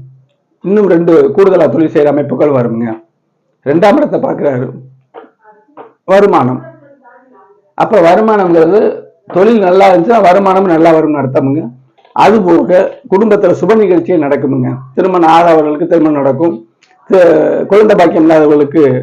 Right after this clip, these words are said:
குழந்தை, ரெண்டாம் இடம் வெளிச்சப்படுது. ரெண்டு, குடும்பம், தனம், வரவு, தன வரவு, தொழில்ல நல்ல வரவு, திருமணம் அமைகிறதுங்க.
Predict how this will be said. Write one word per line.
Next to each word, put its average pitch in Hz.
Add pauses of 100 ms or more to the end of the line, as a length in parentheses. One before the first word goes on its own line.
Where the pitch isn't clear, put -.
(120)
குழந்தை, 175
ரெண்டாம் 185
இடம் 185 (460)
வெளிச்சப்படுது. 139 (340)
ரெண்டு, 185 (480)
குடும்பம், 175 (180)
தனம், 165
வரவு, 160
தன 170
வரவு, 151 (160)
தொழில்ல 180
நல்ல 156
வரவு, 135 (400)
திருமணம் 196
அமைகிறதுங்க. 127